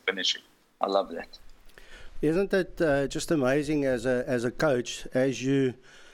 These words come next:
Speaker 2: let's say, let's call it develop players, because that's part of our responsibility. Obviously, it's not only rugby per se or skills per se.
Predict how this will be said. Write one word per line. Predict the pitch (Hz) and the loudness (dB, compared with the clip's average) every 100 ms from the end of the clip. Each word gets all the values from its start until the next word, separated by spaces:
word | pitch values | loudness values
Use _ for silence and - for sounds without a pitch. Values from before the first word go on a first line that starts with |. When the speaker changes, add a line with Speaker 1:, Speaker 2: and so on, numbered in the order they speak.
| - | -4
Speaker 2:
let's | 143 135 | 0 0
say, | - 147 139 113 | 0 0 0 -2
let's | 131 131 | -4 -6
call | - 151 143 | 0 2 4
it | 131 | 2
develop | 123 117 135 143 143 | 0 2 2 2 2
players, | 135 120 110 131 | 4 4 2 -2
because | 123 131 110 | -2 0 2
that's | 123 | 0
part | - 147 135 | 2 2 2
of | 127 | 0
our | 120 | 0
responsibility. | 117 - 127 117 117 127 131 135 | -2 0 0 0 2 2 2 0
Obviously, | 123 127 123 - 127 | 2 0 0 0 0
it's | 113 | 2
not | 139 135 | 0 2
only | 135 135 | 2 2
rugby | 120 120 117 135 | 2 2 0 -2
per | 120 120 | 0 0
se | - 135 131 | 2 2 2
or | 117 107 | -2 -4
skills | - 147 135 | 0 2 2
per | - 131 | 0 -2
se. | 117 139 131 120 | -2 0 2 0